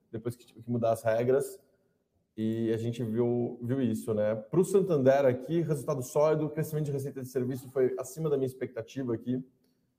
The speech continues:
Achei que foi, foi bom. É... crédito crescendo como,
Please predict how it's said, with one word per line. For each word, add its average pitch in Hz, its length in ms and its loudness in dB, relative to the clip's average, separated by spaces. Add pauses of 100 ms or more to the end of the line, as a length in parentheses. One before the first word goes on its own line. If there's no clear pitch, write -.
(200)
Achei 110 240 -6
que - 80 -10
foi, 123 420 4
foi - 140 0
bom. 123 540 2
É... 113 760 4 (680)
crédito 156 420 4
crescendo 135 480 2
como, 113 720 0